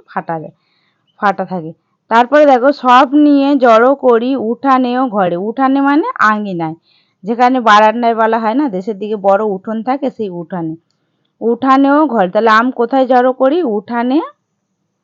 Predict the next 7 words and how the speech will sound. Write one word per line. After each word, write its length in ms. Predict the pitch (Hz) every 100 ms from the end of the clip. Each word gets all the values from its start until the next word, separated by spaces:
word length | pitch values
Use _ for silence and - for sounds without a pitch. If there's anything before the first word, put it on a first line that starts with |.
| _ _ _ _ -
ও 120 | 202
ঘরে। 360 | 180 180 156 156 _ _ _ _ _ _ _ _ _ _ _ _ _ -
আম 260 | 190 214
কোথায় 360 | 220 220 254 254
জড়ো 300 | 240 226 233
করি? 280 | 240 254 381 _ _ _ _ _ _ _ _ _ _ _ _ _ _ _ _ _ _ _ _ _ 208
উঠানে, 520 | 196 226 208 214